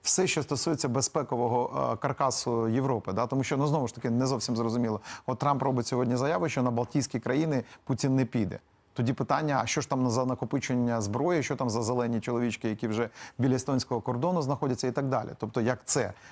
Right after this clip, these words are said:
а, мають сприймати в тій же Естонії. Але між тим, ще раз, президент говорить про те, що не треба радикально реагувати на пропозицію. Він,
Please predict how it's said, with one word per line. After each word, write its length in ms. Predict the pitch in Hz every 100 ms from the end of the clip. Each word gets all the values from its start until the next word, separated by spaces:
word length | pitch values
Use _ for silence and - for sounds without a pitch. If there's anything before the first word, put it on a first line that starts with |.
| - - -
а, 320 | 113 113 113
мають 240 | 123 123
сприймати 440 | - 131 135 165 131
в 60 |
тій 180 | - 143
же 140 | 120 127
Естонії. 400 | 120 131 101 - - -
Але 180 | 147 180
між 140 | 196
тим, 200 | - 127
ще 180 | - 156
раз, 180 | 110 - - - -
президент 340 | 143 143 190 160
говорить 300 | 170 160 143
про 100 | 151
те, 140 | 170
що 120 | -
не 180 | 131 156
треба 460 | - 170 170 123 120
радикально 640 | 135 147 147 151 127 123
реагувати 580 | 120 113 123 127 117 107
на 100 | 107
пропозицію. 640 | 120 110 110 120 - 110
Він, 440 | 101 107 131 151